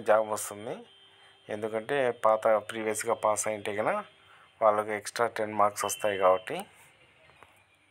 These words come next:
ఫీజు వచ్చేసి హండ్రెడ్ రూపీస్ అందరూ పే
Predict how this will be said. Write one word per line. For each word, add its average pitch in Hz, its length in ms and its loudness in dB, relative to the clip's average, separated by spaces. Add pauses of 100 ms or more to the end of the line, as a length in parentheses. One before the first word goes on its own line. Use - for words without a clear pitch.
(500)
ఫీజు 120 240 -6
వచ్చేసి 117 460 -4 (180)
హండ్రెడ్ 110 360 -2
రూపీస్ 107 320 -4 (340)
అందరూ 113 300 -2
పే 104 100 0